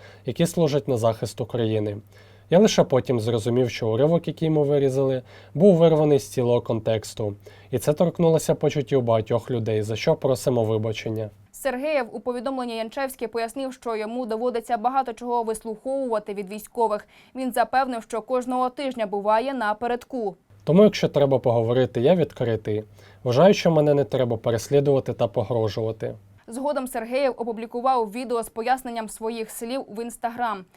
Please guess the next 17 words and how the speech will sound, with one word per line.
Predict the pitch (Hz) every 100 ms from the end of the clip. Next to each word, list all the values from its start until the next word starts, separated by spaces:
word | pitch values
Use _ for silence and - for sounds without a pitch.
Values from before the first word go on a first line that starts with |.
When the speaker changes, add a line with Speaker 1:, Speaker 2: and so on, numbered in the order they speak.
| _ _
Speaker 2:
Він | 269 302
пояснив, | 294 247 277 285
що | 277 240
його | 226 240
слова | 247 247 269
були | 208 247 269
про | 262 233
одну | 220 220 196 233 254
конкретну | 226 214 233 233 196 208
дівчину, | 196 269 294 247 220 214 _
яка | 240 262
наразі | 277 254 262 247
вже | 220 240
не | 233 254
перебуває | 277 254 220 220 220 247 240
на | 226
нулі. | 226 233 240